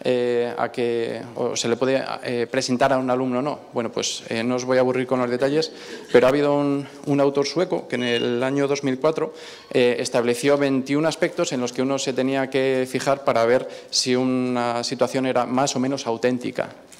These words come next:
¿vale? Mm, yo me aburrí y cogí seis, ¿vale?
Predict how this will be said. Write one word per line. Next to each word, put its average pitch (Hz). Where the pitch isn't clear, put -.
¿vale? 147
Mm, 113
yo 120
me 117
aburrí 156
y 123
cogí 117
seis, -
¿vale? 117